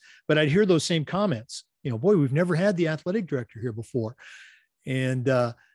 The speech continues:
two schools in particular in Florida where I was at, I was hired, this was years ago, to come in and, and basically kinda clean up a mess. Uh, my final job was, uh,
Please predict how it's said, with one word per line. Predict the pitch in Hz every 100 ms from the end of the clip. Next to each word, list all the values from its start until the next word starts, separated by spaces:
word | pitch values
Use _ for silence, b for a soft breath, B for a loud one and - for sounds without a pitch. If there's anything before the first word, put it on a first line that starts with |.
| b _
two | - 233
schools | - - 180 165 151
in |
particular | 127 123 - 180 151 131
in | 120
Florida | - 165 170 135
where | 131 123
I |
was | 117 110
at, | 117 120
I | 120 170
was | 139
hired, | - 156 151 120 117
this | 131 -
was | 117
years | 131 147 127
ago, | 120 117 117 _ _ - _ -
to | 120
come | 147 143
in | 139
and, | 139 131
and | 175 123 123 - _
basically | 143 143 - 127
kinda | - 143
clean | 131 - 131
up | 127 -
a |
mess. | 110 151 131 - - - -
Uh, | 127 127 123 123 123 113 B B B B _ _
my | 180 135 127
final | 113 151 175 202 139 139 _ 214
job | 131 139 123 120 139
was, | - 139 131 123 123 113 131
uh, | 123 120